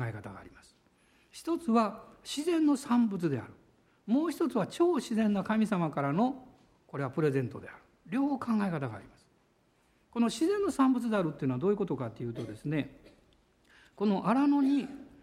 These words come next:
マナムシというのがいてですね、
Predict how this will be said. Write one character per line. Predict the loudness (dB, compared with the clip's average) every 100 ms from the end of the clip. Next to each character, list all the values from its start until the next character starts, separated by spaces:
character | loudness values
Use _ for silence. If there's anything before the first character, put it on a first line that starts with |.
| _ _ -4
マ | 0 2 2
ナ | 0
ム | 2 2
シ | 2 -12 -12
と | -4 -2
い |
う |
の | -2
が | -4
い | -10
て | -12
で | -14
す | -14
ね、 | -14